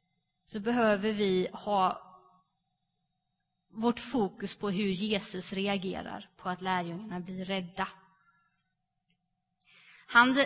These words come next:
tittar inte på dem där de ligger på marken och säger: "Ja,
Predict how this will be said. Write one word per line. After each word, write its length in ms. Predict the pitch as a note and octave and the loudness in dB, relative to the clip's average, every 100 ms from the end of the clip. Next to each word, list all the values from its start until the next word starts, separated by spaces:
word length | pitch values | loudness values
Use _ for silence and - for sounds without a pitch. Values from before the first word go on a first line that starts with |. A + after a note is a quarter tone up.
| - | 4
tittar 380 | D#4 D4 A#3+ C4 | 0 6 8 8
inte 260 | C#4+ A3 | 6 2
på 100 | A3 | 2
dem 240 | G#3+ G3 F#3+ | 2 4 2
där 100 | G3 | 2
de 200 | F#3+ G3+ | 0 -2
ligger 260 | F#3+ F#3+ | -2 -4
på 100 | G3 | 0
marken 420 | G3+ F3+ F#3+ F#3+ | 2 2 0 -4
och 80 | F#3 | -4
säger: 200 | G3+ F#3 | 0 0
"Ja, 320 | - G#3+ A3 | 2 2 2